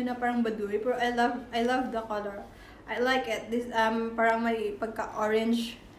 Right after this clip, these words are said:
dito sa gilid. And then parang galaxy, galaxy siya, di ba? Parang blue.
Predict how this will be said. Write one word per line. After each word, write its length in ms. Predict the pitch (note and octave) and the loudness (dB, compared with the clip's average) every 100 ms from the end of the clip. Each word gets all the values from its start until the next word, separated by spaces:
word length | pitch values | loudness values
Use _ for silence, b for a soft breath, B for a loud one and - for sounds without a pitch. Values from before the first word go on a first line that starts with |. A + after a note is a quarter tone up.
| B - | B -12
dito 240 | B3 A3+ C4 | -6 -4 -2
sa 320 | C4 A#3+ A3+ G3+ | 2 4 4 2
gilid. 640 | G#3 F#3+ F#3 G3+ A#3+ - - | -6 -4 -2 0 -2 -4 -8
And 160 | A3 G#3+ | -6 -4
then 160 | A3 | -4
parang 320 | G#3+ G#3+ A3 | -2 -2 -2
galaxy, 480 | G#3 G3 G3+ - G#3 | -4 -4 -6 -6 -6
galaxy 320 | G#3+ G#3 G#3+ | -6 -6 -8
siya, 160 | G#3+ G3+ | -8 -8
di 80 | F#3+ | -10
ba? 120 | - | -10
Parang 240 | G3+ G3+ F#3+ | -8 -8 -10
blue. 160 | F#3 | -14